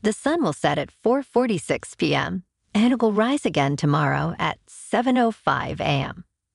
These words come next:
It looks like we're in for a slight chance of rain after four P M. Increasing clouds with a high near thirty-nine and west wind five to nine mile per hour.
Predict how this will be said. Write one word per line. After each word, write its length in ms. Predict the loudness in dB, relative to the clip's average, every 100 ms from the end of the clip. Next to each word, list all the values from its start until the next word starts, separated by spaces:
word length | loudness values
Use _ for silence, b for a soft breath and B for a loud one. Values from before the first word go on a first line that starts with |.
| _ _ _ _ _ _ _ _ _ -2
It 160 | 0
looks 260 | 0 -2 0
like 160 | 0 2
we're 140 | 0
in 180 | 0 -2
for 140 | -2
a 80 | -2
slight 440 | -4 -2 0 0
chance 320 | -2 -2 -2 -2
of 140 | 0
rain 320 | 0 -2 -4
after 340 | -2 -2 -2 -4
four 380 | -2 -2 0
P 260 | 0 0 2
M. 300 | 2 -2 -8 _ _ _ _ _ 0
Increasing 540 | 0 2 0 0 -2
clouds 480 | 0 0 0 -6 -6 0
with 180 | 0
a 40 | 0
high 360 | -2 0 2
near 240 | 4 4 0
thirty-nine 800 | 0 0 2 2 2 0 -2 -2
and 220 | 2 4
west 280 | 4 0 0
wind 280 | 0 0 -4
five 540 | _ -4 -2 -4 -2
to 100 | 0
nine 420 | 2 2 2 4
mile 360 | 4 2 0 0
per 160 | -2 -2
hour. 320 | -2 -8